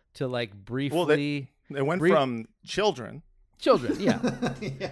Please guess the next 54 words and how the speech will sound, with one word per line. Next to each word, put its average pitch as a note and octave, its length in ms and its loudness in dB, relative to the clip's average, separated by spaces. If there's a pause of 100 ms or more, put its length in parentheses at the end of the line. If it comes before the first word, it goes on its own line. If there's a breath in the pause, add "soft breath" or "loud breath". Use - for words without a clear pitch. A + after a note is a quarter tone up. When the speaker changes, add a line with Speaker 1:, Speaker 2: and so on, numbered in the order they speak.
Speaker 1:
Right, D#3 340 2
but E3 100 0
Speaker 2:
Who D#3 60 2
Speaker 1:
then F3 140 8
there F#3+ 80 6
Speaker 2:
I C4 40 6
Speaker 1:
was, C#4+ 100 4
Speaker 2:
think A3 100 2
Speaker 1:
like F3+ 80 8
Speaker 2:
is, C3+ 100 0
like, C#3+ 240 4
not E3+ 180 4
even C#3+ 200 -2
barely, C3+ 400 4
like, G2+ 180 -6
mostly B2 720 -2
illegal. G#2+ 420 -8 (120)
Speaker 1:
Yeah, A#2+ 420 -2
entirely D3+ 600 2
Speaker 2:
<laughs> D#3 60 0
Speaker 1:
illegal. C3 480 -4 (240 soft breath)
But D#3 140 -2
there C#3+ 120 2
Speaker 2:
Mm-hmm. E3+ 40 2
Speaker 1:
was, D#3 100 0
like, D#3+ 140 0
a, D#3 80 -2
the C#3 140 0
weird, D#3 560 -2 (420)
Speaker 2:
Oh, C#3 60 0
Speaker 1:
uh, D3+ 60 10
Speaker 2:
the - 100 8
Speaker 1:
like, C3 80 0
Speaker 2:
barely G#3 340 2
legal D#3+ 300 0
phase. C#3 180 -2
I D3+ 120 2
see E3+ 120 -4
what C#3+ 120 0
you're A#2+ 100 -2
saying. B2 240 -2
Yeah, D3 80 2
Speaker 1:
there C#3 80 4
was, - 80 4
Speaker 2:
yeah, - 60 4
Speaker 1:
like, - 80 4
Speaker 2:
yeah, - 40 2
Speaker 1:
the - 80 6
Speaker 2:
yeah, - 60 4
Speaker 1:
weird G3+ 180 6
Speaker 2:
yeah. G3+ 60 -2
Speaker 1:
barely F3+ 320 4
legal D3+ 260 -2
phase, B2 420 -2